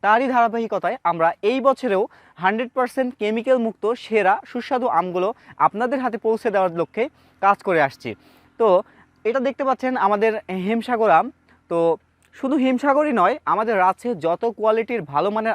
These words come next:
আম রয়েছে, যেগুলো কাস্টমারকে দেওয়ার মতো বা খাওয়ার মতো, সেই ধরনের আমগুলো আপনারা আমাদের কাছ থেকে অর্ডার করতে পারবেন। তো আমাদের কাছে অর্ডার করতে হলে সরাসরি আমাদের স্ক্রিনে দেওয়া নাম্বারে যোগাযোগ করতে পারেন। এছাড়াও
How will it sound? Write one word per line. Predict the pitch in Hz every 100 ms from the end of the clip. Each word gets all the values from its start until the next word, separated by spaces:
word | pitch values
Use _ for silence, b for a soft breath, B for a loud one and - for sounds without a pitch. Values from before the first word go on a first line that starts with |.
| -
আম | 185 233
রয়েছে, | 247 202 202
যেগুলো | 180 170 185
কাস্টমারকে | 180 175 196 208 185
দেওয়ার | 123 139 190
মতো | 214 190 196
বা | 165
খাওয়ার | 160 156 180 233
মতো, | 214 190 202 b b b b _
সেই | - 254
ধরনের | 277 311 277
আমগুলো | 254 208 202 214
আপনারা | 170 175 208
আমাদের | 165 180 226 220
কাছ | 233
থেকে | 233 262 -
অর্ডার | 180 175 160
করতে | 143 131
পারবেন। | 120 104 - b b
তো | -
আমাদের | 180 208 254 277
কাছে | 285
অর্ডার | 285 247 247
করতে | 254 233
হলে | 240 226
সরাসরি | - 233 247 269 269
আমাদের | 214 208 208 233
স্ক্রিনে | - 262 254
দেওয়া | 247 240
নাম্বারে | 208 190 196 240 b b
যোগাযোগ | 139 185 190 190
করতে | 180 165
পারেন। | 147 170 -
এছাড়াও | 285 294 233